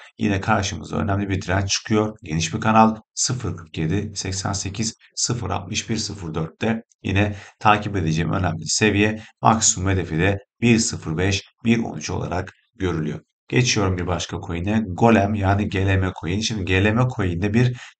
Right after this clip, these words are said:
kanal güncellemesi mevcut. Ben paylaşımı yirmi dört Temmuz'da yaptım ve sıfır on altı seksen iki, sıfır on beş seksen yedinin çok önemli olduğunu söylemiştim.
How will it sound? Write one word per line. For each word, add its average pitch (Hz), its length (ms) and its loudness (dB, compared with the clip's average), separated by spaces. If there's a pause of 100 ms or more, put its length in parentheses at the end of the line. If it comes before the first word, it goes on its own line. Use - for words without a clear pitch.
kanal 110 320 4
güncellemesi 87 760 -2
mevcut. 101 560 0 (380)
Ben 117 180 4
paylaşımı 113 480 4
yirmi 104 240 2
dört 127 200 4
Temmuz'da 104 460 0
yaptım 123 420 4
ve 92 80 -2
sıfır 117 280 -2
on 117 140 -2
altı 113 180 2
seksen 92 360 -2
iki, 92 300 -2 (180)
sıfır 107 300 -2
on 120 180 6
beş 95 120 2
seksen 104 340 -2
yedinin 98 380 -2
çok 127 240 -2
önemli 95 300 0
olduğunu 90 260 0
söylemiştim. 113 720 2